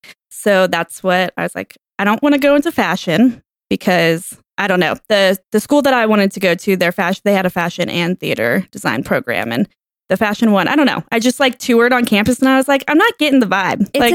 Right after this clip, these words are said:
Speaker 2: a different vibe when you study fashion.
Speaker 1: Yeah.
Speaker 2: And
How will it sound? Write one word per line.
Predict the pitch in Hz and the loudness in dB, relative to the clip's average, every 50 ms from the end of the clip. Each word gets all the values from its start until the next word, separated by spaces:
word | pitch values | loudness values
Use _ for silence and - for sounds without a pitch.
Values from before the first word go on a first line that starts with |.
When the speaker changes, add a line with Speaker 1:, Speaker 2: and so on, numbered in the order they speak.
| 339 | 0
Speaker 2:
a | - | 0
different | - 311 285 - 339 359 349 240 220 | -2 -2 0 0 0 0 2 0 -2
vibe | 190 - 220 202 202 202 202 208 190 | -2 0 0 0 2 2 0 0 0
when | 208 202 196 | 0 0 2
you | 196 196 190 | 2 2 0
study | - - - - - - - _ - 196 180 180 180 180 170 147 127 | 0 -4 -10 -14 -16 -16 -16 _ -6 -2 0 0 0 0 0 -2 -2
fashion. | 185 - - - - - 180 185 - - - - - 226 240 247 240 233 - | -4 -6 -6 -6 -6 -4 -6 -6 -6 -6 -4 -4 -2 0 0 0 0 0 2
Speaker 1:
Yeah. | 247 233 214 170 107 82 82 190 - - - - | 2 2 2 2 0 -4 -4 -6 -8 -10 -6 -2
Speaker 2:
And | 220 220 214 214 208 208 202 202 202 202 196 - | 0 0 2 2 2 0 0 2 2 0 0 -2